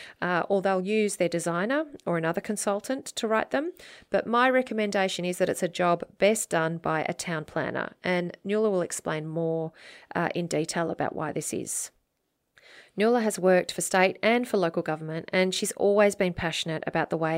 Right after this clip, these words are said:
our communities work. Her career has included assessing proposals for development and for preparing citywide plans. So she's worked as a town planner in local government for over fifteen years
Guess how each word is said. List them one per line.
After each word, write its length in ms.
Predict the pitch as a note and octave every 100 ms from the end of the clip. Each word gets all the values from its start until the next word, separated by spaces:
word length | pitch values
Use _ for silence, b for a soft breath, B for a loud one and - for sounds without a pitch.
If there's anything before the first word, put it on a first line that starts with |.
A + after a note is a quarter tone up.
| D#3
our 120 | D#3+
communities 520 | - F3 E3 D#3 D#3 -
work. 260 | - - - B B B B -
Her 60 |
career 400 | G3+ - G#3 A3+
has 140 | G#3 F#3+
included 420 | F3+ - F3 E3+
assessing 340 | E3 F3+ -
proposals 640 | E3 D#3+ - D#3+ E3 D#3+ E3
for 240 | - D#3+
development 680 | E3 E3 G3+ A3 A#3 A3+ A3+
and 420 | - F3 F3 F3
for 120 | - F3+
preparing 540 | F#3+ - F#3+ G3 F#3+
citywide 760 | - - G3 G3+ E3+ D#3 D#3+ -
plans. 580 | - E3+ E3 D3+ - - B B B
So 280 | - G3+ G3 -
she's 180 | A#3+ A3
worked 180 | B3 -
as 100 | A3
a 140 | F#3+ - _
town 240 | - F#3+ F3+
planner 400 | - E3+ E3+ -
in 320 | F3 E3 E3 -
local 300 | F3 F3 -
government 320 | E3+ F3 C4 C4+
for 100 | - -
over 120 | F3
fifteen 480 | F3 F#3 - F3 D#3+
years 440 | D#3 D#3 F#3 B3